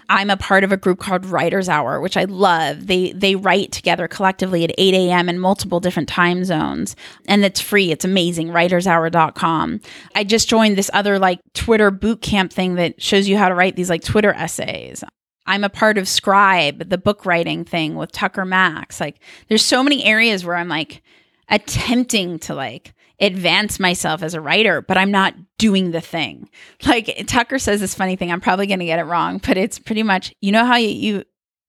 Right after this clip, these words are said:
you know <laughs> how you be a writer? I'm like,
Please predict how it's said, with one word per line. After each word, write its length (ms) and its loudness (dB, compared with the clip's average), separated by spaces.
you 120 -2
know 140 2
<laughs> 280 -12
how 180 2
you 220 2
be 160 -2
a 100 0
writer? 440 2
I'm 360 -2
like, 260 -2